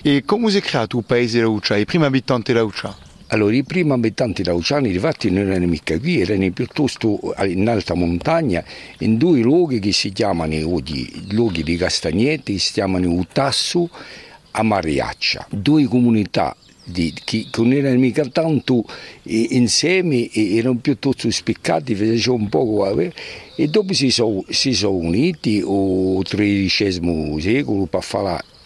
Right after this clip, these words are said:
Speaker 2: da qui e crea un paese lauciani, dunque, verso l'anni, verso il sedicesimo, sedicesimo sec-, secolo.
Speaker 1: Di quanto pugliore è composta Uccia?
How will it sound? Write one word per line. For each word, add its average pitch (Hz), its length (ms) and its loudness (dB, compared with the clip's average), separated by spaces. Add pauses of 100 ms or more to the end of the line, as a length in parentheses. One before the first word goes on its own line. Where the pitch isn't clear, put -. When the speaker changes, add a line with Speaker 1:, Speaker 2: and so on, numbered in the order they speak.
(440)
Speaker 2:
da 82 140 -2
qui 117 220 0
e - 200 -4
crea 107 540 0
un 113 180 0
paese 107 380 0
lauciani, 82 680 -2
dunque, 57 460 -12
verso 92 480 -2
l'anni, 92 560 0
verso 104 380 -2 (240)
il 95 80 0
sedicesimo, 95 840 0
sedicesimo 92 720 -2
sec-, 78 400 -6
secolo. 82 560 -4
Speaker 1:
Di 170 200 0
quanto 240 340 2
pugliore 151 400 4
è - 20 0
composta 120 580 0
Uccia? 98 380 -2